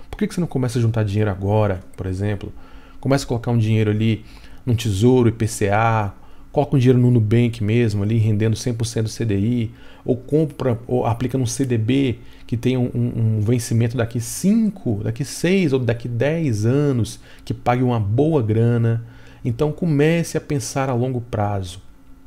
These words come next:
A, a, quando eu falo longo prazo, realmente é mais de cinco anos, porque são coisas maiores, com mai-, mais caras. Mas você também pode começar a pensar daqui a um ano.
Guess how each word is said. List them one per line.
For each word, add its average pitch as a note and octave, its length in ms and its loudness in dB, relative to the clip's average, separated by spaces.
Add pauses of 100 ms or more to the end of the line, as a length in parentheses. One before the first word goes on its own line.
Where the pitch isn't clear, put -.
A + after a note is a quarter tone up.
(480)
A, - 340 -4
a, D3 40 0
quando F3+ 160 0
eu F3+ 40 -4
falo D3+ 180 0
longo C3+ 180 2
prazo, C#3 420 0
realmente C3+ 320 0
é C#3+ 40 -2
mais B2+ 160 -4
de A#2+ 80 -8
cinco A#2 340 -4
anos, C#3 240 0
porque B2+ 220 -8
são D3+ 120 -4
coisas D3 280 -2
maiores, C#3+ 680 0
com - 100 -6
mai-, C3+ 260 -2
mais C3+ 320 -6
caras. B2 600 -2 (520)
Mas C3+ 160 2
você D3 120 -6
também D#3+ 200 2
pode D#3 240 -2
começar C#3 260 -4
a B2+ 40 -2
pensar C#3+ 520 -2
daqui C3 220 -4
a - 20 -2
um F#3+ 160 0
ano. D#3 380 0